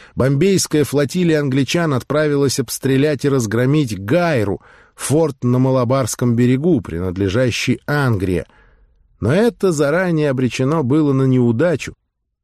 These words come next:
и затем она возвращалась в Бомбей и наткнулась на пиратов.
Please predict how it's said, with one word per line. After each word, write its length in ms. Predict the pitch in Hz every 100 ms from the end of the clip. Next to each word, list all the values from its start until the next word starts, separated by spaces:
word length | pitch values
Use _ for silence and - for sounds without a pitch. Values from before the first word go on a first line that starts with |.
| _
и 80 | 104
затем 360 | 113 131 196 170
она 160 | 151
возвращалась 720 | 131 120 117 - 151 143 107
в 80 | 95
Бомбей 640 | 101 110 104 135 220 202 - - _ _ _ _ _ - -
и 40 | 110
наткнулась 600 | 127 - 220 262 220 202
на 80 |
пиратов. 760 | 185 180 135 135 127 113 - -